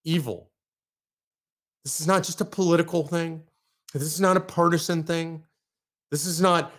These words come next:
me versus Joe Biden or you versus Democrats or anything like that. This is evil in our own country,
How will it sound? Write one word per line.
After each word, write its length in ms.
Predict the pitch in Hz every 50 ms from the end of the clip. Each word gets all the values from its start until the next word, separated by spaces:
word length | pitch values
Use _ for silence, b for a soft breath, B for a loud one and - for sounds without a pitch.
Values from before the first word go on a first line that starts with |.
| B B B
me 340 | - 139 156 175 190 190 190
versus 400 | 185 180 190 170 - - 175 143
Joe 200 | - 170 180 180
Biden 460 | 147 160 156 165 180 175 175 170 175
or 80 | 175 160
you 300 | 143 131 143 165 185 175
versus 400 | 160 180 175 170 175 175 165 135
Democrats 800 | - 170 160 175 175 165 - - 175 170 165 170 165 160 - -
or 180 | 135 123 - -
anything 540 | 170 180 196 220 220 202 208 202 185 165 147
like 220 | 151 175 196 190
that. 300 | - 127 107 113 120 123
This 420 | 120 143 165 185 185 - - - B B B B B B _ _
is 340 | - 160 165 160 147 - - -
evil 480 | 180 185 208 180 151 143 104 - - _ _ _ _ _ _ _ _ _ _ _ _ _ _ _ _ _
in 140 | - 175 175
our 180 | 175 160 147 143
own 220 | 151 160 165 156
country, 440 | - - 147 160 156 - - 107 90